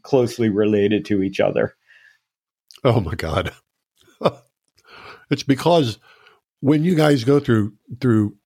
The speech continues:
Speaker 2: college with your, you know, science degrees, they don't send you through enough literature courses. That's gotta be what it is.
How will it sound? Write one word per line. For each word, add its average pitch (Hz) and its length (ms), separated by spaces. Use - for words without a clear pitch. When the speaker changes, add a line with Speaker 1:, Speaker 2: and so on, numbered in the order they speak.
Speaker 2:
college 143 540
with 113 200
your, 107 260
you 113 140
know, 98 360
science 151 640
degrees, 98 580
they 123 200
don't 143 180
send 151 280
you 131 100
through 131 260
enough 120 340
literature 156 440
courses. 71 560
That's 123 200
gotta 127 220
be 87 120
what 147 160
it 156 100
is. - 280